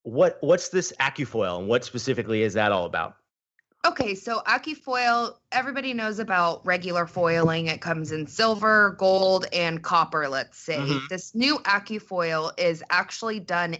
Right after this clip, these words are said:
Speaker 2: in line.
Speaker 1: Mm-hmm.
Speaker 2: They add, like, a, um, they add almost like a metallic powder to any P M S color. So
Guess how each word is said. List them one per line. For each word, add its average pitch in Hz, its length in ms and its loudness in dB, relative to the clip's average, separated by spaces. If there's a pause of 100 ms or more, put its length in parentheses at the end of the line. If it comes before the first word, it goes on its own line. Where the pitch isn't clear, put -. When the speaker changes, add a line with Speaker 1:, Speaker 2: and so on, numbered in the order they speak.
Speaker 2:
in 202 280 -4
line. 160 580 0 (440)
Speaker 1:
Mm-hmm. 123 240 -2
Speaker 2:
They 175 260 2
add, 180 520 4
like, 165 520 -6
a, 160 460 -6 (120)
um, 147 680 0 (1600)
they 196 140 -2
add 240 300 2
almost 233 420 -6
like 190 320 -6
a 160 360 2
metallic 202 960 0 (1300)
powder 180 840 2
to 196 260 -8 (140)
any 294 300 -2
P 247 240 -4
M 220 120 0
S 214 200 -2
color. 120 440 -2
So 165 680 2